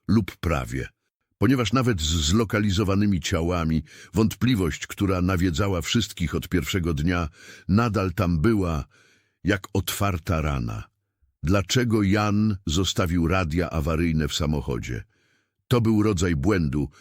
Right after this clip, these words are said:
którego nigdy by nie popełnił. Najbliżsi przyjaciele przysięgali, nigdy nie zapomniałby czegoś tak ważnego. Czy było to celowe? Gest nadmiernej pewności siebie? Czy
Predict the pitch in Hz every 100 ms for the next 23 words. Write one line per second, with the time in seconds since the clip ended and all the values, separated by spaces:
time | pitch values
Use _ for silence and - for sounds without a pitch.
0 | - - 98 87 92 98 107 113 82 95
1 | 90 87 76 82 80 62 58 57 58 _
2 | _ _ _ _ _ - 107 95 131 139
3 | - 104 - 110 95 110 101 - 92 -
4 | 78 78 78 76 - - - 92 127 123
5 | 104 139 131 117 87 92 - 113 110 104
6 | 95 92 - 104 90 87 - 90 67 78
7 | 69 60 60 53 53 - _ _ _ _
8 | _ _ _ - 71 80 76 80 73 -
9 | 65 58 58 107 131 - _ _ _ _
10 | - 110 110 - - 87 73 92 101 98
11 | 92 92 71 82 - - 67 67 60 62
12 | 65 64 _ _ _ _ - 110 104